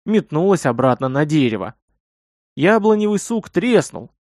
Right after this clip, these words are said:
Укреплённый на нём скворечник качнулся и сорвался прямо на мужчину. Тот как раз поднимал палочку с земли, словно весь мир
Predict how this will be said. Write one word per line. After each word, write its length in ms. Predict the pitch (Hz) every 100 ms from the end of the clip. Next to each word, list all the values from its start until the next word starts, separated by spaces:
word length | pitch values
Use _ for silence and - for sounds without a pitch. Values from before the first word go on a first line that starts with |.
| _
Укреплённый 560 | 214 196 226 220 214 208
на 140 | 202
нём 180 | 202 196
скворечник 640 | - 156 190 277 - 269
качнулся 800 | - 269 - 175 170 165 - 160 -
и 80 | 143
сорвался 640 | 143 143 127 151 202 -
прямо 360 | 180 139 139 139
на 100 | 139
мужчину. 560 | 143 160 - 127 104 - _ _ _ _ _
Тот 240 | 277 277
как 240 | - 220
раз 220 | 202 214 214
поднимал 480 | 190 170 180 190
палочку 500 | - 175 180 165 -
с 60 | 170
земли, 480 | 123 175 196 127 - _ _ _
словно 360 | - 147 151
весь 340 | 139 151 185 -
мир 380 | 190 175 127